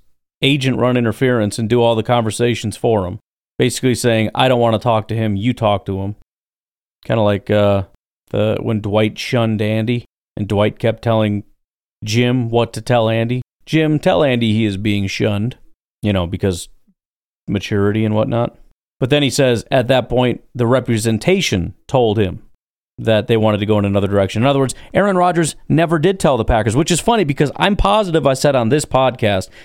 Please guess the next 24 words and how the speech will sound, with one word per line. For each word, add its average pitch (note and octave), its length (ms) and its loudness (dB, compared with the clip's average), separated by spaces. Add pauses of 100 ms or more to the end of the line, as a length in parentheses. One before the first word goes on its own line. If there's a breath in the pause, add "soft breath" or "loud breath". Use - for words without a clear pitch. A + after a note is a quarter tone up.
(120)
it's - 220 0
technically A#3+ 640 0
true, E3+ 320 0
'cause B2 140 -2
I C#3+ 60 4
was, B2 160 -2
I C#3+ 160 2
was C3+ 240 -2
trying G#3+ 320 0
to G#3 60 0
figure D#3+ 360 0
out, F#2+ 240 -2
I - 240 -12
was C3 60 -4
racking G3+ 400 2
my G#3 100 4
brain C#3+ 300 0
'cause C#3+ 100 -2
it C#3+ 80 -2
didn't G3+ 180 2
make G#3+ 220 0
any D#3+ 220 2
sense. G#3+ 320 0
Why F#3+ 640 0